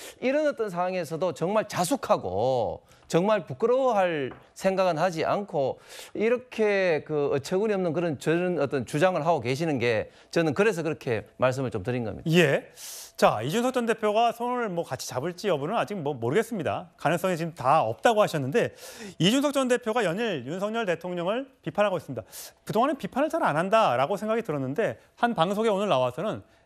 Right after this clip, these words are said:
Speaker 2: 엑스포 유치 실패, 많은 국민들이, 어, 안타까워하는 여기에 대해서 "벌거벗은 임금님 사태가 발생한 것이다. 총선에 대해서도 일, 이 개월 전에 백칠십 석 보고가 올라갔다더라.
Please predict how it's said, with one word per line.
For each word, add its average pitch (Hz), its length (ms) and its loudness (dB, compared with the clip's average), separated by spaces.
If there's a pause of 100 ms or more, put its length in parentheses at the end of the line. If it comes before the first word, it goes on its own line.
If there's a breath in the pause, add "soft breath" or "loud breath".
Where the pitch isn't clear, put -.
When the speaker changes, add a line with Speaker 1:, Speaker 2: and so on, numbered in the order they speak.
Speaker 2:
엑스포 285 480 2
유치 220 240 -2
실패, 135 560 -2
많은 151 200 0
국민들이, 170 760 0 (240 soft breath)
어, 120 140 0
안타까워하는 175 760 0
여기에 131 380 0
대해서 110 500 -2 (320 loud breath)
"벌거벗은 240 920 2
임금님 196 520 -2
사태가 165 360 -2
발생한 143 460 -2
것이다. 87 360 -8 (360 soft breath)
총선에 247 460 4
대해서도 180 460 2
일, 214 200 0
이 269 120 0
개월 220 240 2
전에 117 440 -6 (400 loud breath)
백칠십 247 600 -2
석 - 220 -2
보고가 175 340 0
올라갔다더라. 120 680 -2